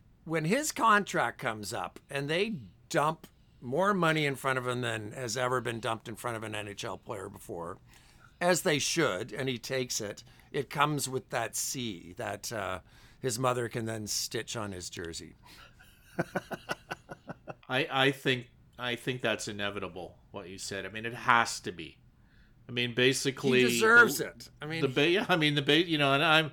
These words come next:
Speaker 2: I'm not the biggest fan, as you guys know, but there's no question,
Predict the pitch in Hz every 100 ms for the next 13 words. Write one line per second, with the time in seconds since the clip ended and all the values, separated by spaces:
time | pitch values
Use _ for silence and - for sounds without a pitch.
0 | - - 147 185 180 160 151 - - 120
1 | 123 120 - - 117 113 113 110 107 104
2 | 107 98 95 101 98 95 98 - - -
3 | - - _ 113 101 113 107 104 - _
4 | _ - - 135 131 123 127 131 135 139
5 | - 131 113 - - 110